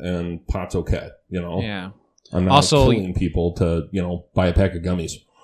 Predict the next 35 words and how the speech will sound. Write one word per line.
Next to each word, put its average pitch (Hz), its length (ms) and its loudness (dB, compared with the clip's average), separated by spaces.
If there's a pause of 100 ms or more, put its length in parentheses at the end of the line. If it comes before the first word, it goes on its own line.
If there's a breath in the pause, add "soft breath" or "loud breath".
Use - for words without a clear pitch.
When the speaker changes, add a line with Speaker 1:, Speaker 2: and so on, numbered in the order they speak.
(100)
Speaker 2:
Yeah. 110 180 -6
Also, 131 220 2
you're 127 160 2
probably 127 320 2
pres-, - 340 -2
you're 113 180 0 (160)
probably 127 300 2
being 117 240 -4
prescribed 110 400 -4
three 120 160 0
different 101 220 -2
opiates, 101 340 -2
so 95 180 -6
shut 101 220 -6
the - 80 -10
fuck 98 240 -8
up. 92 220 -8 (360 loud breath)
Speaker 1:
Correct. 92 540 6
Speaker 2:
But 127 320 6 (340 loud breath)
I, 143 120 4
and 175 180 4
I 180 60 4
guess 214 260 -2
maybe 196 220 0
that's 135 400 -4
the 156 100 0
other 120 100 0
thing. 113 220 -4
We 117 80 -2
need 117 160 -2
a 113 40 -2
clear 127 300 -2
distinction 117 600 -2
between, 117 480 -4
like, 98 560 -6